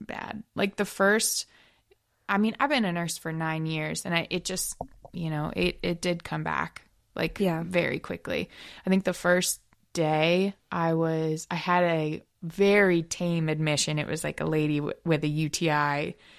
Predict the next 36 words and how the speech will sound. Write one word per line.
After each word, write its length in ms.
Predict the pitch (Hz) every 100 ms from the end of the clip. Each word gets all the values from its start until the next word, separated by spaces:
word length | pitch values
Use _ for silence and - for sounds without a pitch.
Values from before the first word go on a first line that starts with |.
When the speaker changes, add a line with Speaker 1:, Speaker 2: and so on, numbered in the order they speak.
| - _ -
Speaker 1:
that 220 | 160 -
had, 240 | 165 160
like, 200 | 165 156
a 180 | 156 151
whiff 380 | 165 165 160 -
of 100 | 160
sepsis 600 | - 156 151 - 151 -
and 120 | 160
was, 220 | 151 139 -
like, 160 | -
coming 320 | - 156 147 175
to 100 | -
the 100 | -
I 140 | 202
C 240 | - 92 -
U. 160 | 87 - - - -
And, 560 | - 160 151 156 180 - _ _ - -
like, 320 | 160 156 - _ -
I 180 | 170 165
was 160 | 160
like, 180 | 156 147
"Okay, 920 | 170 208 254 277 330 330 302 285 277
let's," 340 | 254 233 240 254 277 226
you 80 | 214
know, 400 | 202 185 180 185 -
I 200 | 202 196
was 300 | 202 - - _ _ - -
really 520 | 208 208 202 247 277 240
<laughs> 20 |
nervous, 680 | 208 180 185 196 240 - -
but 240 | 202 202 -
everybody 380 | 196 190 196
helped 380 | 180 165 165 -
me. 300 | 170 165 165
I 100 | 160
had 220 | 170 165